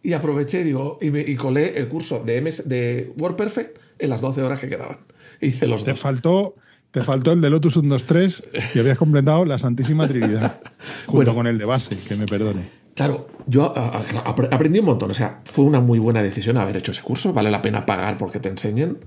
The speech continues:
Speaker 1: eh, porque si no, y en aquella época no hay internet, o verse vídeos de YouTube como vemos ahora para aprender cosas.
Speaker 2: No, en,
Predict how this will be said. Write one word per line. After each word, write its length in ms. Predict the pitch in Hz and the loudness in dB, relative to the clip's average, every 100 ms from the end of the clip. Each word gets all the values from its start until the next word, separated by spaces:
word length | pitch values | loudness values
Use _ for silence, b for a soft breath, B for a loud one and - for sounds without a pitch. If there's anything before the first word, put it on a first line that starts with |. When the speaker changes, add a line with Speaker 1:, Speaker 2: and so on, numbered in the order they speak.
| b b b _ - | b b b _ -8
Speaker 1:
eh, 460 | 110 95 92 92 87 | -6 -4 -6 -6 -6
porque 200 | 92 - | -8 -10
si 120 | - | -10
no, 280 | 87 101 123 | -8 -8 -8
y 80 | - | -6
en 80 | 98 | -6
aquella 180 | 90 87 | -4 -6
época 200 | 87 95 | -4 -4
no 60 | 95 | -4
hay 60 | |
internet, 460 | 95 92 95 95 - | -4 -6 -6 -10 -8
o 160 | - 104 | -4 -2
verse 240 | 104 - | -2 -2
vídeos 260 | 101 101 95 | -2 -2 -2
de 80 | 95 | -4
YouTube 280 | 90 101 95 | -4 -6 -6
como 260 | 90 92 92 | -8 -8 -6
vemos 260 | 95 95 | -6 -6
ahora 300 | 95 101 95 | -6 -6 -4
para 120 | 85 | -6
aprender 340 | 98 95 90 - | -6 -6 -8 -6
cosas. 400 | 113 139 190 170 | -4 -2 -2 -2
Speaker 2:
No, 160 | 151 | -2
en, 140 | 147 | 0